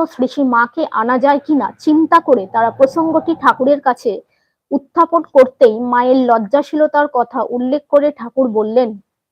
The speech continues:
"সে কি এখানে এসে থাকতে পারবে? যা হোক, তাকে জিজ্ঞাসা করে দেখো। তখন সকল কথা জেনে শুনে সে আসতে চায় তো আসুক।"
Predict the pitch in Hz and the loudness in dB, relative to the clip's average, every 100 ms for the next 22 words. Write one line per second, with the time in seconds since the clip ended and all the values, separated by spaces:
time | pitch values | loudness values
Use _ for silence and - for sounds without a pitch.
0 | _ _ _ _ _ _ _ - 294 294 | _ _ _ _ _ _ _ -2 0 4
1 | 311 269 277 294 294 294 330 330 254 - | 4 4 2 0 0 0 -8 -4 -6 -4
2 | 294 277 233 220 214 381 214 _ _ 185 | -8 2 2 4 2 -2 -4 _ _ 0
3 | 220 220 220 - _ - 220 240 202 220 | 2 2 -2 -8 _ 0 2 2 -4 0
4 | 220 269 - - 294 226 202 - 208 - | 0 0 -2 0 0 2 -4 -4 -8 -8
5 | _ _ _ _ _ 269 339 359 - _ | _ _ _ _ _ 0 2 -2 -4 _
6 | _ _ _ _ _ _ - 277 277 359 | _ _ _ _ _ _ 2 4 6 4
7 | 349 277 269 339 330 247 247 294 - 330 | 6 4 6 6 6 4 2 2 0 -2
8 | 349 - 254 - 220 - 269 247 - 233 | -2 0 0 2 0 0 -4 -4 2 4
9 | 262 359 - 214 - 277 226 | 4 -2 0 0 0 -2 -2